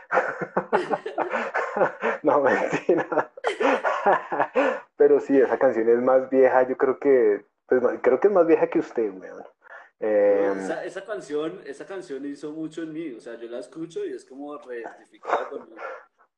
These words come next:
Speaker 1: Bueno, esa canción es mi historia del colegio cuando casi me echan, eh, afortunadamente no le echaron, pero, uf. Eh, y la tocaba Carroña y otras que sí nunca tra-, nunca llegaron a, a la P M. A ver, una,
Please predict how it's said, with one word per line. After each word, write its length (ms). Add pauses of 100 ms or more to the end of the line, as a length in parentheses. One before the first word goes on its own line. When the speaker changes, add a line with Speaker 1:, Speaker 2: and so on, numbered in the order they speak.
(240)
Speaker 1:
Bueno, 260
esa 220
canción 320
es 100
mi 140
historia 380
del 160
colegio 440
cuando 320
casi 280
me 240
echan, 460 (420)
eh, 160
afortunadamente 720
no 100
le 80
echaron, 360
pero, 240
uf. 220 (1040)
Eh, 440
y 80
la 140
tocaba 360
Carroña 520
y 120
otras 340
que 200
sí 460
nunca 360
tra-, 180
nunca 220
llegaron 380
a, 500 (100)
a 80
la 160
P 160
M. 320
A 120
ver, 160
una, 160